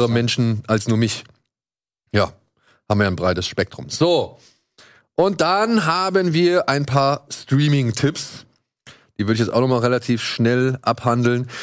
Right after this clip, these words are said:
Speaker 2: Seit gestern ist einer der erfolgreichsten Filme aller Zeiten jetzt auch auf Disney Plus erhältlich, Avatar: The Way of Water.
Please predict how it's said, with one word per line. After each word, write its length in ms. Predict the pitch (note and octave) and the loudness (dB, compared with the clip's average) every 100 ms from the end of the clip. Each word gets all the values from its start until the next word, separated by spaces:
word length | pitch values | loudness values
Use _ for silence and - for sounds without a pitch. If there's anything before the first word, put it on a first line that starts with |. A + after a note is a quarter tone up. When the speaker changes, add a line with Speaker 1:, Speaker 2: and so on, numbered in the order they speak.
| - | -16
Speaker 2:
Seit 400 | - E3+ G3 G3+ | -4 0 0 0
gestern 540 | E3 D#3 - B2 D3+ | -2 -2 0 0 0
ist 480 | D3 C3+ - - A2+ | -2 -2 -4 -8 -2
einer 160 | B2+ C3 | 0 2
der 100 | B2+ | 0
erfolgreichsten 600 | A#2+ C#3 D3 C#3 C3 - | 0 -2 0 0 0 -6
Filme 320 | - C3 C3 | -2 0 0
aller 260 | A#2+ B2+ B2 | 2 0 0
Zeiten 580 | - A2 A2 - A#2+ B2 - - _ _ | 0 0 0 0 -4 -4 -10 -20 _ _
jetzt 220 | A#2 A2 - | -2 -2 0
auch 160 | A2+ | 0
auf 160 | G#2 - | 0 -2
Disney 280 | A2+ A2+ G#2 | -2 0 0
Plus 260 | - C#3 | -2 -2
erhältlich, 600 | - A#2+ B2+ B2+ B2 A2+ | 0 0 0 0 -2 -2
Avatar: 440 | - A2+ A2 A2 G#2 | -2 -2 0 0 0
The 100 | G2+ | 0
Way 140 | G#2 | 0
of 120 | G2+ | 0
Water. 440 | G2+ A2+ A#2 A#2 | 0 0 0 -2